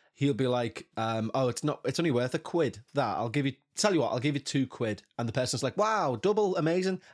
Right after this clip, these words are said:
And then he goes and sells it for ten thousand or something. You know, so he's a bit of a con man in, in the book world. But then he gets hired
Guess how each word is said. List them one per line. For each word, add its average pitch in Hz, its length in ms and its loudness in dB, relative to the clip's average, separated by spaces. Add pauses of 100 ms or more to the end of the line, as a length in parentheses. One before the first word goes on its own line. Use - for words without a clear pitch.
And 131 100 2
then 127 80 4
he 120 80 2
goes 113 200 0
and 113 120 -2
sells 113 280 -2
it 107 80 -6
for - 80 -10
ten 110 280 -4
thousand 101 520 -4
or 90 100 -6
something. - 300 -14 (260)
You 139 80 -2
know, 139 80 2
so 147 140 0
he's 143 100 2
a 165 60 0
bit 214 120 2
of 190 80 0
a 180 40 -2
con 160 440 -2
man 143 280 -2 (240)
in, 127 200 0 (180)
in 147 180 2
the 131 80 2
book 135 340 -2
world. 98 460 -2 (600)
But 151 360 2 (160)
then 131 100 0
he 151 80 0
gets 170 200 0
hired 170 500 0